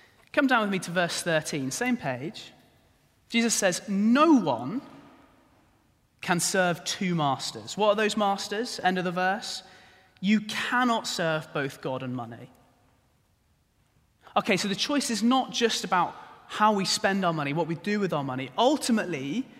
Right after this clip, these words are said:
Jesus says the choice is about who do we serve.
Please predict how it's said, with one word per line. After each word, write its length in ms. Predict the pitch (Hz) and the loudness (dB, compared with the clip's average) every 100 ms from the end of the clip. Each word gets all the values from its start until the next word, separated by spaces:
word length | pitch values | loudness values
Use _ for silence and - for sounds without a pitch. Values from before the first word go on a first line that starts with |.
| - - | -20 -6
Jesus 280 | 196 175 170 | -2 0 0
says 200 | 170 156 | 0 0
the 80 | 175 | -4
choice 320 | - 208 202 | -2 -2 -2
is 80 | 170 | -2
about 240 | 170 - | -2 -2
who 400 | - 240 247 254 | -4 2 4 2
do 340 | - 202 190 | -2 -4 -2
we 240 | 170 160 151 | -2 -4 -4
serve. 680 | - - 131 113 98 107 | -6 -6 -6 -8 -10 -16